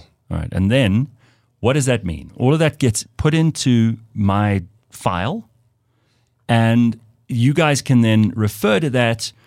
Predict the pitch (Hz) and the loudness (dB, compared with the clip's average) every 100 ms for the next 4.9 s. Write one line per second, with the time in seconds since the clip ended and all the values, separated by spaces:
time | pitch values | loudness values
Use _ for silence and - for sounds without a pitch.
0 | _ _ _ - - 117 110 117 139 - | _ _ _ -6 0 2 2 2 0 -4
1 | - 123 117 113 110 107 101 95 92 - | -2 0 0 0 -2 -2 -4 -4 -6 -6
2 | 143 - 113 107 98 95 90 85 80 87 | -6 -2 -2 -2 -2 -2 -4 -6 -6 -6
3 | - 165 175 165 170 160 - _ _ _ | -4 -2 0 0 -2 -2 -8 _ _ _
4 | - 110 101 98 110 113 107 95 92 | -6 -2 0 0 -2 0 0 2 -2